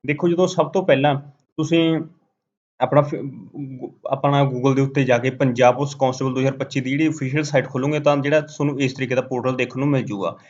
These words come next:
ਤੇ ਇਸ ਤਰੀਕੇ ਦਾ ਜਦੋਂ ਪੋਰਟਲ ਦੇਖਣ ਨੂੰ ਮਿਲੂ, ਤਾਂ ਤੁਸੀਂ ਸਾਈਟ 'ਤੇ ਦੇਖਿਓ, ਇੱਥੇ ਮਤਲਬ ਕਿ ਲੌਗਇਨ ਦਾ ਆਪਸ਼ਨ ਹੋਊਗਾ, ਤੁਸੀਂ ਇਸ ਦੇ ਉੱਤੇ ਕਲਿੱਕ ਕਰਨਾ। ਠੀਕ ਆ,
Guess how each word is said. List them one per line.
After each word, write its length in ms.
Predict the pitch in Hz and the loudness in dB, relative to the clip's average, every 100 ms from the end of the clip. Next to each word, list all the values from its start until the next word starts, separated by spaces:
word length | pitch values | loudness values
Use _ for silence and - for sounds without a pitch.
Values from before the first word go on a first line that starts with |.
| - _ _ | -20 _ _
ਤੇ 200 | 175 180 | 2 4
ਇਸ 100 | 175 | 4
ਤਰੀਕੇ 240 | 175 180 | 0 0
ਦਾ 80 | 180 | 2
ਜਦੋਂ 180 | 175 175 | 2 -2
ਪੋਰਟਲ 300 | 175 156 165 | -4 -2 -2
ਦੇਖਣ 220 | 160 160 | -2 -2
ਨੂੰ 80 | 156 | 0
ਮਿਲੂ, 160 | 156 156 | 0 0
ਤਾਂ 120 | 160 | -2
ਤੁਸੀਂ 180 | 165 175 | -2 -2
ਸਾਈਟ 280 | 151 131 | 2 2
'ਤੇ 140 | 123 139 | 0 -4
ਦੇਖਿਓ, 460 | 117 110 147 156 147 | -4 -4 -4 -4 -6
ਇੱਥੇ 520 | 143 165 160 156 - | -4 2 2 2 -2
ਮਤਲਬ 280 | 143 135 139 | -2 0 0
ਕਿ 60 | 156 | 2
ਲੌਗਇਨ 360 | 131 120 123 | 4 4 4
ਦਾ 80 | 127 | 2
ਆਪਸ਼ਨ 220 | 123 139 | 0 -4
ਹੋਊਗਾ, 260 | 120 117 135 | -2 0 0
ਤੁਸੀਂ 360 | 139 139 151 | -2 0 2
ਇਸ 80 | 139 | 2
ਦੇ 80 | 135 | 0
ਉੱਤੇ 160 | 139 139 | -2 0
ਕਲਿੱਕ 220 | 117 117 | -2 -2
ਕਰਨਾ। 340 | 117 104 95 - _ _ _ - | -4 -4 -8 -12 _ _ _ -6
ਠੀਕ 200 | 139 | -2
ਆ, 120 | 165 | -2